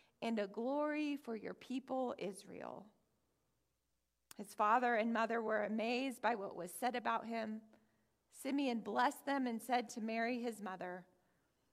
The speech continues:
"This boy is a sign to be the cause of the falling and rising of many in Israel, and to be a sign that generates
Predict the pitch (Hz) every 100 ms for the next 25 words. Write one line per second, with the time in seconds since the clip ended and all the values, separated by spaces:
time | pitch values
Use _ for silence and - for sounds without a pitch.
0 | _ _ - 220 202 220 277 320 302 254
1 | 254 - 254 277 285 277 247 262 233 -
2 | 269 277 294 285 254 208 214 - 262 277
3 | 302 320 302 240 233 233 262 269 269 247
4 | 208 233 285 320 302 254 226 202 196 196
5 | 196 196 - _ _ _ _ _ _ -
6 | 240 247 269 240 - 262 277 294 294 220
7 | 220 262 277 247 247